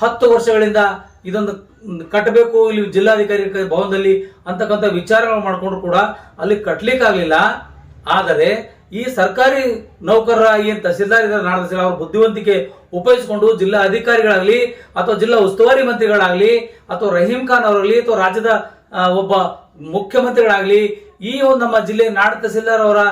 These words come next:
ಹೇಗೆ ಹಣ ಬಳಕೆ ಮಾಡಿಕೊಂಡಿದ್ರು ಎಂಬುದನ್ನ ತಿಳಿದುಕೊಂಡು ಅವರು ಕೂಡ ಈ ತರ ವಿಕಾಸ್ ಸೌಧ ಆಗ್ಲಿ, ವಿಧಾನಸೌಧ ಆಗ್ಲಿ ಅಥವಾ ಇನ್ಯಾವುದೋ ಜಿಲ್ಲಾಧಿಕಾರಿ ಕಚೇರಿ ರಿಪೇರಿ ಮಾಡ್ಕೊಳ್ಬೋದಲ್ಲ, ಯಾಕೆ ಅವರು ಸರ್ಕಾರದ ಮೇಲೆ ಒಂದಿಷ್ಟು ಬರೆ ಹಾಕೊಂಡು ಕೂತ್ಕೊಳ್ತಾರೆ ಅಂತಕ್ಕಂಥ ವಿಚಾರವನ್ನ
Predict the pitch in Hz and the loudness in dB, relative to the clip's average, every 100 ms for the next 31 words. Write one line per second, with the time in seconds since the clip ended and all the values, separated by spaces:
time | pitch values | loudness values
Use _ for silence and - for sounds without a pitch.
0 | 196 - - 202 233 233 220 226 214 208 | -4 -18 -6 0 0 0 -2 0 0 0
1 | 214 202 220 214 202 202 214 202 202 202 | 0 0 0 -2 -4 0 0 0 -2 -2
2 | 202 196 185 185 208 208 254 262 - - | -2 -4 -6 -2 0 2 2 0 -4 -12
3 | - 240 294 240 226 226 214 214 214 185 | 0 0 0 0 2 2 0 0 -2 0
4 | 190 202 202 202 190 196 196 196 196 180 | -2 0 0 0 -4 -2 0 0 0 0
5 | 202 202 185 190 185 190 202 196 - - | -2 -2 -4 -2 0 2 0 -2 -14 -6
6 | 196 214 220 214 214 - - 208 233 240 | 0 4 4 2 -4 -14 -10 -4 0 2
7 | 233 233 196 214 208 208 208 202 196 196 | 4 4 4 2 2 0 -2 -2 -4 -2
8 | 196 175 190 208 196 180 185 202 196 190 | -2 -2 0 2 2 0 2 2 2 2
9 | 175 165 160 160 - _ 196 240 262 247 | 2 2 0 -2 -18 _ -2 0 2 2
10 | 220 202 196 226 233 220 208 202 202 196 | 2 0 -2 0 0 0 -2 -2 -4 -6
11 | - _ 180 220 240 233 220 202 190 - | -12 _ -6 -2 -2 0 0 -2 -4 -18
12 | _ 143 233 240 226 220 - 220 - 214 | _ -4 0 0 0 -4 -4 -4 -2 -4
13 | 208 196 196 190 185 185 175 170 214 208 | -2 -2 -2 -6 -10 -8 -10 -4 -2 0
14 | 208 208 | -2 -2